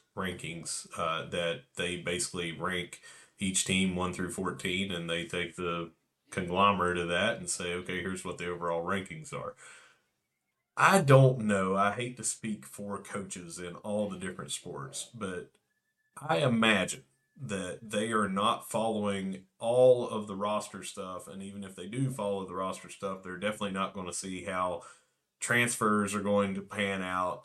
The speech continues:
and, and things of that nature. So these things that I have seen so far in the limited time that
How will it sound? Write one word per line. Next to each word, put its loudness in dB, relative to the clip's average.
and, -10
and -10
things -4
of -12
that -8
nature. -14
So -6
these 0
things 2
that -2
I 6
have -2
seen -2
so -4
far -4
in -10
the -10
limited -6
time -4
that -8